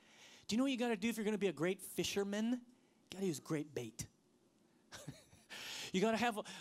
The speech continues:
according to my grandpa, you gotta have a lot of time too, 'cause he took me fishing and we never caught anything.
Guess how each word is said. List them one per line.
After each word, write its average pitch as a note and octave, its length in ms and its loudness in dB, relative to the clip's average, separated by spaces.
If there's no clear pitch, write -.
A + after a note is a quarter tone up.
according B3 400 2
to A3 80 2
my F#3+ 140 0
grandpa, E3+ 340 0
you D#3 100 4
gotta D#3+ 120 0
have D#3 100 0
a C#3 40 -2
lot C#3+ 220 0
of C#3 120 -6
time C#3 320 -4
too, C#3+ 160 0
'cause - 100 -6
he E3 80 -4
took F3 240 -2
me E3 80 -4
fishing D#3+ 380 -2
and C3 80 -4
we C#3 80 -2
never C#3 180 -4
caught B2 240 -6
anything. G#2+ 320 -8